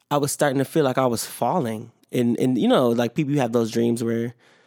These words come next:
um, you're falling and you're falling and you're falling. I'm starting to feel like that, but I was awake. And it wasn't a physical feeling. It wasn't, it was a mental thing. And I just was like, "What the fuck am I gonna do with my life? I don't wanna, I don't wanna work for this job. I don't wanna do this for the rest of my life if I find out,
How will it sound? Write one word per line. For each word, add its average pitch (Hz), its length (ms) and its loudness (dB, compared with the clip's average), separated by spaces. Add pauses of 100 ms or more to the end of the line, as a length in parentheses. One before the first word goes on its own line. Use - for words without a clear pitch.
(340)
um, 117 560 -4 (760)
you're 127 100 -6
falling 117 460 -2
and - 100 -8
you're - 60 -10
falling - 340 -4
and - 60 -8
you're - 80 -8
falling. - 220 -4
I'm 104 80 -4
starting 214 220 -2
to 170 40 -4
feel 214 160 0
like 123 140 0
that, 120 120 0
but 135 100 -2
I 156 40 0
was 127 100 -4
awake. 160 280 -2 (680)
And 127 360 0
it - 80 0
wasn't 143 360 0
a - 40 -4
physical 143 440 0
feeling. 139 360 0
It 123 120 0
wasn't, 127 260 0
it 131 40 2
was 139 120 0
a 120 60 2
mental 123 400 2
thing. 117 200 0
And 117 80 0
I 120 60 -2
just 131 200 -8
was 127 100 -8
like, 117 180 -4
"What - 180 -6
the 170 60 -4
fuck 151 240 -4
am 143 100 -2
I 135 80 -2
gonna 135 200 -2
do 143 120 0
with 135 120 -2
my 127 80 -2
life? 165 180 0
I - 80 -2
don't 151 140 0
wanna, 143 260 0 (380)
I 226 60 4
don't 240 80 2
wanna 247 120 4
work 214 340 0 (440)
for 202 120 -2
this 190 200 2
job. - 280 -2
I 269 40 0
don't 302 100 0
wanna 330 180 0
do 247 180 -2
this 240 200 -2
for - 80 -6
the - 80 0
rest 220 160 0
of - 60 0
my 110 80 4
life 110 260 2
if 185 140 -2
I 202 100 0
find 185 300 0
out, 170 280 -2